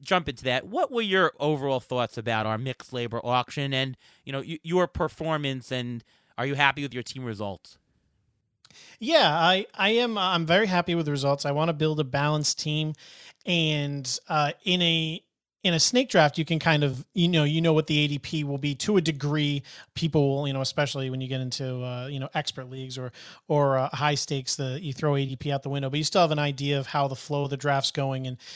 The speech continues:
Speaker 2: there can only be so many players taken before you draft again. So you can have that, uh, you know, a, a relatively different, um, strategy. But an auction, I mean, you, you can get anybody you want, which is really why they're so fantastic. But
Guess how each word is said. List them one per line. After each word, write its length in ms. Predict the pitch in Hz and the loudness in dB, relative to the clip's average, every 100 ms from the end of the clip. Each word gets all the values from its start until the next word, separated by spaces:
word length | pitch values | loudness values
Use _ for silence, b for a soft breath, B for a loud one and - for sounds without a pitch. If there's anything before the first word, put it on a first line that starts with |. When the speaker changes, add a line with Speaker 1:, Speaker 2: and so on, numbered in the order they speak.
| B | B
Speaker 2:
there 120 | 170 | 2
can 120 | 170 185 | 6 6
only 180 | 175 | 6
be 80 | 156 | 4
so 160 | - 170 | 4 4
many 140 | 156 | 2
players 280 | 143 160 147 | 2 2 2
taken 360 | - 147 143 135 | 0 -2 -2 -6
before 200 | - 135 | -4 -4
you 80 | |
draft 280 | 131 131 - | -2 -4 -4
again. 160 | 131 131 | -4 0
So 100 | 185 | 0
you 160 | 202 | 0
can 140 | 202 175 | -2 0
have 180 | 160 151 | 2 2
that, 200 | 151 B B B - | 0 B B B -6
uh, 40 | 156 | -2
you 80 | 143 | 0
know, 160 | 135 | 0
a, 280 | 151 147 - | -2 -2 -2
a 40 | 151 | 0
relatively 460 | 151 147 156 139 | 2 2 0 -4
different, 500 | 131 143 - 131 123 - 147 | -2 -4 -2 -4 -6 -8 -4
um, 380 | 131 120 117 - | -2 -4 -10 -6
strategy. 480 | - 165 147 127 127 | 0 4 4 2 -4
But 160 | 131 | -2
an 100 | 139 | 4
auction, 480 | 165 202 - 135 120 | 8 8 6 -4 -8
I 80 | 127 | -8
mean, 300 | 131 127 117 _ _ _ _ 151 | -8 -10 -14 _ _ _ _ -2
you, 220 | 151 143 | 0 0
you 100 | 170 | 0
can 160 | 147 156 | 0 2
get 220 | 151 165 | 6 6
anybody 380 | 175 170 160 147 | 6 6 6 6
you 120 | 139 | 4
want, 300 | 151 196 127 | 6 6 4
which 180 | 135 - | 0 -2
is 140 | 131 | -4
really 320 | 127 151 139 135 | -2 0 2 2
why 200 | 131 131 | 2 2
they're 100 | 131 | 0
so 180 | 147 | -2
fantastic. 760 | 131 139 127 151 151 - 120 - | -2 -2 -2 0 0 -2 -8 -8
But 180 | 131 | -8